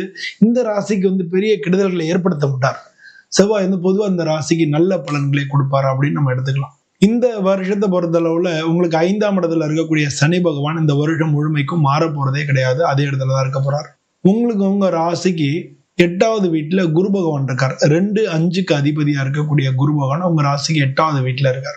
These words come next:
So இந்த குரு பகவான் வந்து இந்த வருஷம் ஆறாம் மாசம் பயிற்சியாகி ஒன்பதாம் இடத்துல உங்களுக்கு குரு பார்வை கிடைக்குது.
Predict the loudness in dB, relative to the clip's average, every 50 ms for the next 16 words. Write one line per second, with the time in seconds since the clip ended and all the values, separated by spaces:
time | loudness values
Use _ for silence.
0 | -16 _ -4 2 2 4 4 4 2 2 0 0 0 0 0 2 0 0 0 -2
1 | -2 0 0 0 0 -2 -2 0 0 0 0 0 0 -2 -6 -10 -12 -20 _ _
2 | _ -20 -20 -4 2 2 4 4 4 2 2 0 0 0 -2 -2 -2 -4 -4 -10
3 | -14 -20 _ _ _ _ _ 0 2 4 4 2 2 0 0 -2 -2 -2 -4 -2
4 | -2 -2 0 0 2 2 2 2 2 0 -2 -4 -2 0 0 0 0 0 0 2
5 | 2 2 0 0 -2 -2 -2 -2 -2 0 0 0 2 0 0 0 2 0 0 0
6 | 0 0 0 0 0 2 0 0 -2 -2 -4 -4 -2 -2 -2 -4 -4